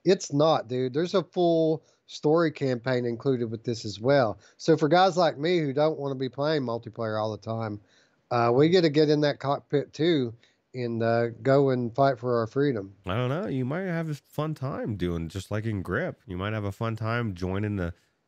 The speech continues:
Speaker 2: a, a team, you know, me, you, Skiva, and a couple other people, just crush it, you know? And, uh
Speaker 1: Oh, I don't doubt it. I don't doubt it in the least. Being able to get out there with you guys,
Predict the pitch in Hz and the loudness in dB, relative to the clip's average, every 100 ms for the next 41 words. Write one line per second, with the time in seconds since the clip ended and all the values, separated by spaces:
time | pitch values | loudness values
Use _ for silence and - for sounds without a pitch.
0 | _ - 87 87 - - 104 - - - | _ -8 -6 -6 -10 -6 -4 -6 -8 -6
1 | 107 117 147 117 101 107 120 92 98 98 | -4 -2 -4 -4 -4 -2 -2 -2 -2 -2
2 | 98 107 - - 95 98 98 110 110 117 | -2 -4 -6 -6 -4 -2 -2 -4 -2 -4
3 | 85 76 73 - _ _ _ - 101 98 | -4 -6 -8 -14 _ _ _ -12 -6 -4
4 | 101 98 - 101 92 110 90 - - - | -2 -4 -4 -6 -4 -6 -6 -8 -14 -8
5 | 101 98 - 135 - 101 101 107 131 - | -4 -4 -4 -6 -6 -6 -4 -4 -6 -12
6 | _ - 87 87 85 82 85 82 82 120 | _ -10 -8 -6 -4 -2 -2 -4 0 2
7 | 110 110 139 156 143 - 131 131 135 - | 2 2 2 4 0 0 0 2 0 0
8 | 139 131 117 127 127 131 117 131 135 120 | 0 0 0 0 2 0 -4 -4 -4 -4
9 | 117 120 147 127 - - 127 135 135 123 | -4 2 2 2 -2 -4 0 2 0 0
10 | 123 131 127 135 131 120 131 123 131 127 | 0 0 0 0 -2 -2 -2 2 2 2
11 | 131 - | 0 -4